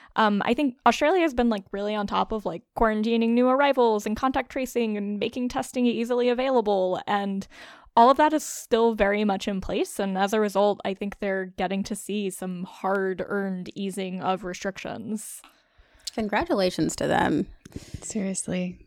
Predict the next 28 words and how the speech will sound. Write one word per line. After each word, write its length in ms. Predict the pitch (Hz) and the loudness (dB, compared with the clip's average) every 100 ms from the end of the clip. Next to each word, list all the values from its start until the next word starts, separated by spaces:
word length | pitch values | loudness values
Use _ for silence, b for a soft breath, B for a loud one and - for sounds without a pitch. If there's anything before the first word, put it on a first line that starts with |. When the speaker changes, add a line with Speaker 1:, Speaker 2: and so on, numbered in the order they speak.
| _ 233 254 | _ -20 -20
Speaker 3:
Cue 180 | - 226 | -10 -4
all 120 | 180 | 0
of 100 | 170 | 0
us 160 | 170 180 | 0 -4
just, 260 | - 196 190 | -6 -4 -4
like, 140 | 185 | -6
gazing 460 | 180 185 180 185 190 | -4 -2 -2 -4 -4
longingly 480 | 180 170 185 180 170 | -2 -2 -2 -4 -4
in 80 | 180 | -6
the 60 | |
general 380 | 180 165 165 165 | -6 -6 -4 -6
direction 460 | 175 175 - - 180 | -6 -8 -8 -8 -6
of 100 | 175 | -6
Australia. 540 | 185 - 175 175 170 B B B B - | -8 -8 -8 -6 -8 B B B B -6
Speaker 2:
I 200 | 208 190 | -4 -2
know, 220 | - 180 | -4 -4
we're 160 | 175 | -4
kinda 260 | - 190 156 | -4 -4 -4
like 180 | - - | -6 -4
the 80 | - | -4
Squidward 500 | - - - - 202 | -2 -2 -2 -2 -2
meme 420 | 175 160 165 - | -2 -2 -4 -4
looking 220 | - - | -4 -2
out 100 | - | -4
the 100 | 202 | -2
window 340 | 160 156 - - | -2 -2 -2 -2
right 160 | 208 - | -2 0
now. 240 | 208 - | -2 -4